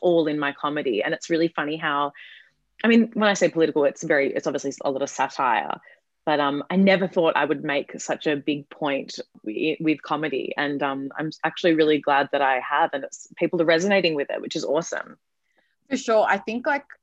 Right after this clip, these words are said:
Speaker 2: um, the real difference between our generation and also the way things are going, even in the last couple of years, is that
Speaker 1: Mm.
Speaker 2: real, like,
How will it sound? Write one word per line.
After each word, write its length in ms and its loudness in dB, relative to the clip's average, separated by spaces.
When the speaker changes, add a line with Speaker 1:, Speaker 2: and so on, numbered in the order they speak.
Speaker 2:
um, 420 -4
the 100 4
real 260 2
difference 360 -6
between 580 -8
our 160 2
generation 460 -6
and 140 -6
also 280 -2
the 140 -4
way 400 -2
things 260 -10
are 60 -6
going, 520 -2
even 240 -2
in 80 -6
the 80 -2
last 360 0
couple 240 -4
of 160 -8
years, 460 -4
is 160 -4
that 180 6
Speaker 1:
Mm. 140 -4
Speaker 2:
real, 260 -2
like, 160 -2